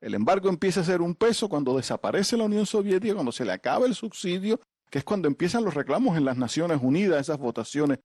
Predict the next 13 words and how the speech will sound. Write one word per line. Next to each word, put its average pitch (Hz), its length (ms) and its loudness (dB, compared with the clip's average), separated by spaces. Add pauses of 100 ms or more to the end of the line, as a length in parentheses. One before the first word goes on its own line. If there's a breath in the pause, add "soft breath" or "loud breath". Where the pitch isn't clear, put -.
(320)
de 131 140 2
la 120 80 2
Asamblea 110 520 0
General, 120 640 0 (220)
la 113 100 -2
empiezan 156 480 0 (220)
precisamente 151 640 -2
cuando 147 240 0
se 120 140 -4
inicia 185 340 0
el 147 60 -4
periodo 139 320 0
especial, 139 380 -2